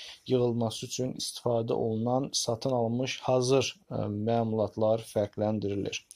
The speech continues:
Müəssisənin özünün də, ə, yarım fabrikatları ola bilər. Ə, bu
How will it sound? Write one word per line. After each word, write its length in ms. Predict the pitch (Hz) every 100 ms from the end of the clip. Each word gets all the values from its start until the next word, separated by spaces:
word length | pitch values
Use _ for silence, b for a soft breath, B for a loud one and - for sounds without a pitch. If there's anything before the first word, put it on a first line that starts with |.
| B B B B
Müəssisənin 600 | 151 156 156 156 165 170
özünün 380 | 147 147 151 143
də, 140 | 127
ə, 260 | 113 113 117 117
yarım 280 | 123 120
fabrikatları 640 | 117 120 120 117 110 113 117
ola 300 | 117 117 117
bilər. 500 | 117 113 120 120 135
Ə, 300 | 135 - 117 113
bu 260 | 120 131